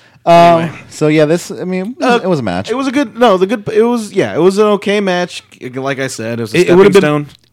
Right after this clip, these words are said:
Speaker 3: it, it was better when I saw it, uh, in its context.
Speaker 2: But I think the most important part, takeaway from that match was the fact that,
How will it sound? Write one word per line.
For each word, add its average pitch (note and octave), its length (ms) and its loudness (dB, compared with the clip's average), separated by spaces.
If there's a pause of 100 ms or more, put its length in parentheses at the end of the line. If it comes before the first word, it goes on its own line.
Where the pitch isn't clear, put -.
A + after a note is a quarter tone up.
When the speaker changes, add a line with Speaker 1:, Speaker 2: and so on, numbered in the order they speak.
Speaker 3:
it, B2+ 200 -2
it C#3+ 40 2
was C3+ 160 0
better D3 440 4
when A#2+ 300 -4
I A#2 140 0
saw A2+ 380 -2
it, A2+ 160 -4 (340)
uh, G2+ 200 -6 (120)
in G#2+ 180 -2
its - 400 -8 (120)
context. - 520 -14
Speaker 2:
But C#3+ 100 4
I C#3+ 60 4
think C#3 280 -2
the C3+ 80 0
most B2+ 280 0
important A2+ 380 -4
part, G#2+ 460 -6
takeaway G#2+ 440 -8
from G#2 180 -10
that G2 180 -8
match G2+ 320 -10
was G2+ 180 -8
the F#2+ 80 -14
fact F#2 320 -10
that, F#2+ 300 -10